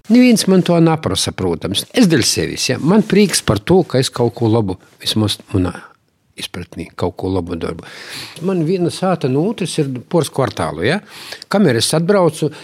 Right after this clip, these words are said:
iztērēju to vienā sātā, tad es braukdams uz šitu sātu, lai iztērētu, ja, pa ceļam notērēju citiem cilvēkiem, ja. Gar školu nobraukšu to trotuāru, ja,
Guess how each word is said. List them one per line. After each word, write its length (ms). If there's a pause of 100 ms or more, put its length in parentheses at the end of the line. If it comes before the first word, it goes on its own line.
(120)
iztērēju 600
to 160
vienā 320
sātā, 400
tad 240
es 200
braukdams 760
uz 80
šitu 380
sātu, 420
lai 220
iztērētu, 580
ja, 100 (300)
pa 140
ceļam 340
notērēju 540
citiem 380
cilvēkiem, 680
ja. 120 (280)
Gar 160
školu 360
nobraukšu 600
to 240
trotuāru, 720
ja, 160